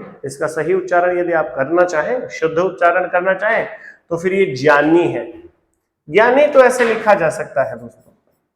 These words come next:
ये ज्ञानी, ये तो ज्यानी है। क्या है दोस्तों? जानी है। अब ये जानी क्यों है, इसके पीछे का कारण सुने,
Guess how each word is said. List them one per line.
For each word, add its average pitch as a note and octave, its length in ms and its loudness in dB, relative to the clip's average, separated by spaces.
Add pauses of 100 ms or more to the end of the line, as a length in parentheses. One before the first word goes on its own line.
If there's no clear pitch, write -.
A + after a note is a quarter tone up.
(2000)
ये D#3+ 120 4
ज्ञानी, C#3 320 2 (1600)
ये F3 240 0
तो G#3 440 0
ज्यानी F3+ 400 6
है। - 180 -4 (720)
क्या F3 100 -2
है F#3+ 120 -2
दोस्तों? G3 300 -6 (260)
जानी D#3+ 380 4
है। - 460 -4
अब F#3 80 2
ये A#3+ 120 4
जानी F3+ 400 6
क्यों G3+ 320 6
है, G#3+ 80 4
इसके G#3 220 -2
पीछे G3+ 320 -6
का G3+ 120 2
कारण D#3+ 300 2
सुने, C#3 460 -4